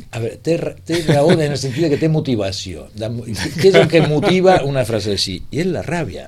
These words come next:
Els pares s'enrabien moltíssim amb els fills. O sigui, molt, molt, molt, molta ràbia. Eh, perquè, o sigui, el pegar normalment té que, no té que veure amb un correctiu.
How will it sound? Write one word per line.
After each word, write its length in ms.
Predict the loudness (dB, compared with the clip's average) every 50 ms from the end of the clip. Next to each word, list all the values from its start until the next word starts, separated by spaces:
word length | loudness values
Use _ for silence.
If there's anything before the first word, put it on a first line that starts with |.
| -8 -6
Els 160 | -6 -6 -8
pares 560 | -10 -14 -14 -14 -14 -12 -12 -12 -14 -16 -20 -16
s'enrabien 680 | -12 -10 -10 -8 -8 -4 -2 -2 -2 -2 -4 -6 -4 -6 -6
moltíssim 580 | -8 -10 -12 -14 -8 -6 -6 -6 -6 -8 -10 -12
amb 140 | -14 -16 -18 -18
els 80 | -18
fills. 440 | -18 -18 -20 -20 -20 -20 -20 -20 -20 -20 -20 -20 -20 -20 -20 -20 -18 -18 -18 -18 -18 -18 -20 -20 -20 -20 -20 -20 -20 -18 -14 -10
O 60 | -6 -4
sigui, 380 | -2 -2 -2 -4 -4 -6 -8 -4 2
molt, 380 | 4 6 6 6 4 2 0 -4
molt, 260 | -2 0 0 0 0
molt, 340 | -2 -2 -2 -2 -2 -4 -6 -10 -6
molta 320 | -2 0 0 0 0 -2 -8
ràbia. 500 | -8 -10 -14 -14 -14 -14 -16 -16 -18 -16 -10
Eh, 340 | -6 -6 -4 -4 -6 -8 -10 -18 -20 -20 -20 -20 -20 -20 _ _ -20 -20 -20 -14 -6
perquè, 300 | -6 -6 -6 -6 -10 -14 -20 -20 -12 -8
o 80 | -4 -4
sigui, 280 | -4 -4 -4 -8 -8 -6
el 180 | -4 -4 -2 -2
pegar 420 | -2 -2 0 0 0 0 -2 -4 -4
normalment 500 | -4 -2 0 0 0 0 -2 -2 -2 -2
té 100 | -2 -2
que, 120 | -2 -2 -2
no 200 | 0 -2 0 2
té 100 | 2 2
que 100 | 2 4
veure 340 | 2 2 2 0 0 -2 -2 -2
amb 160 | -2 -2 -2
un 100 | -2 -2
correctiu. 720 | 0 0 0 0 0 -4 -6 -6 -4 -2 0 0 -2 -2